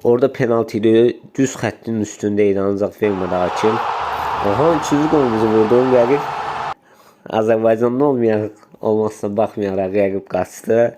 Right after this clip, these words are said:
Eyb yox, Allah canı sağ eləsin. Böyük ehtimal tanımır məni. E, bu videodan sonra videoma baxsa, məni YouTube-da falan görsən,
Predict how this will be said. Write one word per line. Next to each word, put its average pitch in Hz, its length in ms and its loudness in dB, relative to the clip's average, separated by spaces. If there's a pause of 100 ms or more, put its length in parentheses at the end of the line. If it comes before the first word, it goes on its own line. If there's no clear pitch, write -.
(420)
Eyb 135 220 0
yox, 135 320 0 (160)
Allah 110 240 -4
canı 104 200 -4
sağ 101 260 -6
eləsin. 95 420 -10 (380)
Böyük 131 200 2
ehtimal 120 240 -2
tanımır 113 460 -2
məni. 101 300 -6 (720)
E, 107 100 -4 (880)
bu 143 160 -2
videodan 120 380 2
sonra 110 380 0
videoma 104 480 0
baxsa, 117 640 0 (260)
məni 104 580 0 (220)
YouTube-da 98 380 -2
falan 101 340 0
görsən, 113 520 0